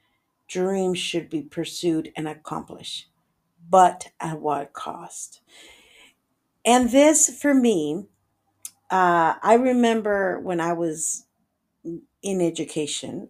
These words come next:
I was pursuing my admin credential, and I, and I really followed the smart goals. And if you, um, are not familiar with smart goals,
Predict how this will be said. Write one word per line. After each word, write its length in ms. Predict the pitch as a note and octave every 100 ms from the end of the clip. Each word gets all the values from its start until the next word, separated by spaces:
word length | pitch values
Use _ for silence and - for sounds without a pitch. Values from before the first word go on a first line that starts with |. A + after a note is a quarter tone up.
| -
I 60 |
was 180 | E3 D#3
pursuing 580 | - E3+ - F3 E3 D#3+
my 180 | D3+ G#2+
admin 680 | D3+ D#3 D#3+ D3 C3 A#2+ - _ - - _ _
credential, 760 | - F#3+ D#3+ C3+ - A#2 D3+ F3 _
and 220 | E3+ F3+ D#3+
I, 320 | D#3+ D#3+ - _ -
and 180 | F3+
I 260 | E3+ F3 E3
really 300 | F3+ F#3+ G#3
followed 480 | G#3 F#3 E3+ E3+ D#3+
the 100 | D#3
smart 640 | - - E3 D#3 D3+ F#2+
goals. 560 | - D3+ B2+ - - - -
And 520 | E3 D#3 D3+ D3+ C#3+ _ - - _ _
if 240 | E3+ E3+ F#3
you, 640 | F3+ E3+ E3+ D#3+ D#3+ - -
um, 400 | D#3+ A#2+ - - _ _ _
are 100 | F3
not 240 | F3+ F3 -
familiar 360 | F#3 F#3 G3+
with 160 | F#3+ F3
smart 380 | - D#3+ D3 -
goals, 600 | D#3 C#3 D3 F3 -